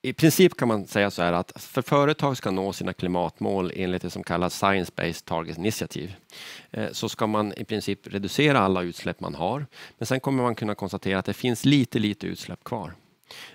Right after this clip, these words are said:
Eh, och då behöver man också på något vis kompensera för det. Och enda sättet att kunna kompensera för det, det är ju faktiskt att kunna köpa negativa utsläpp. Och det är precis vad de här, eh,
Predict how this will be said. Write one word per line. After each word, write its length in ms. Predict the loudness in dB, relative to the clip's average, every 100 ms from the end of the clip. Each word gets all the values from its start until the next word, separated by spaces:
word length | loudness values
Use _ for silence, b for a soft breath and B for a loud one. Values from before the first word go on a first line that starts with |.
| _
Eh, 120 | -4
och 120 | 0
då 100 | 0
behöver 320 | 4 4 4
man 200 | 0 -2
också 560 | -2 -6 -4 -8 -4 -4
på 180 | -2 0
något 460 | 0 0 -4 -8
vis 300 | -6 -6 -8
kompensera 720 | -10 -6 -4 -4 -4 -4 -4 -8
för 140 | -10
det. 160 | -12 -14 B B B B B B
Och 240 | _ -2 2
enda 180 | 2 4
sättet 200 | 2 0
att 100 | -2
kunna 160 | -4
kompensera 680 | -2 -6 -4 0 0 2 0
för 100 | 0
det, 220 | 0 0
det 160 | -2 -6
är 20 |
ju 60 |
faktiskt 220 | -2 -4 -4
att 80 |
kunna 200 | -8 -8
köpa 520 | -6 -6 -8 _ -6 -6 b b b
negativa 640 | 2 2 2 -4 -4 -4
utsläpp. 500 | -6 -6 -6 -6 _ -20 b b -2
Och 60 |
det 80 | 0
är 40 | 2
precis 440 | 0 -2 -4 -4
vad 80 | -8
de 100 | -4
här, 160 | -2
eh, 160 | 0 -2